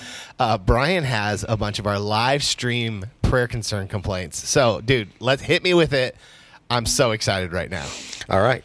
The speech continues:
Speaker 2: let's dive in. Number one.
Speaker 1: Oh, let's go.
Speaker 2: We're in the process of updating our church building, and we have started a chair campaign so we can, uh,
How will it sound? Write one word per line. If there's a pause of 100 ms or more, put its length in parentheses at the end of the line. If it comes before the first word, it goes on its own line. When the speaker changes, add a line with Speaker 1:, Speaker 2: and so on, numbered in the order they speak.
Speaker 2:
let's
dive
in. (340)
Number
one. (480)
Speaker 1:
Oh,
let's
go. (260)
Speaker 2:
We're
in
the
process
of
updating
our
church
building,
and
we
have
started
a
chair
campaign
so
we
can,
uh,